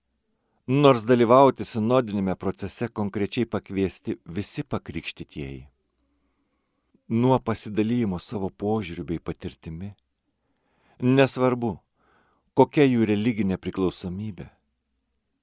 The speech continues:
nevalia atstumti nė vieno, jei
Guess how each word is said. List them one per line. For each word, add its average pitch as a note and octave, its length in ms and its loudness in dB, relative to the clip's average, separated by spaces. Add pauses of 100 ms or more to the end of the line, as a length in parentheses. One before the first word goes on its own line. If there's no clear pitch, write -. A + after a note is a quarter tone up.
(440)
nevalia G2+ 760 -6 (960)
atstumti - 720 -8
nė D#2 240 -6
vieno, C#2 480 -12 (1080)
jei F2+ 520 -2